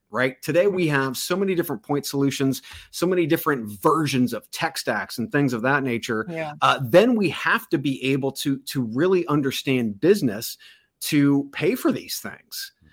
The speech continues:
Speaker 1: right? We can't just do business and, and sit back like Oliver Twist and wait for more,
Speaker 2: <laughs>
Speaker 1: and wait for more fucking gruel, because it's not gonna happen. We, we have to be the business drivers. We,
Speaker 2: Yeah, yeah.
Speaker 1: not, not,
Speaker 2: Yeah.
Speaker 1: not sales, not marketing, not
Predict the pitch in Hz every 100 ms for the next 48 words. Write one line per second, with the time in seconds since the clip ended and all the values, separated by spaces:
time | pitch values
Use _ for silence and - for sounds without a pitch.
0 | _ 143 175 165 - 233 208 160 131 170
1 | 147 139 147 156 147 131 135 131 151 -
2 | 196 156 151 151 156 - _ 131 135 143
3 | 139 - - 123 170 143 117 127 - -
4 | 151 104 - - - _ - 139 139 165
5 | - 147 147 147 - 143 151 127 160 175
6 | 165 143 123 131 - 135 - 147 135 202
7 | 165 110 139 226 208 156 190 220 202 214
8 | 190 151 185 220 110 - - - - -
9 | 110 151 240 151 127 185 254 247 - -
10 | 113 175 226 196 135 135 139 139 135 131
11 | 117 120 107 - 87 65 - - - -
12 | 127 170 175 180 160 127 165 - 113 135
13 | 175 120 139 175 - 185 180 175 147 151
14 | 165 - 151 160 160 156 156 147 151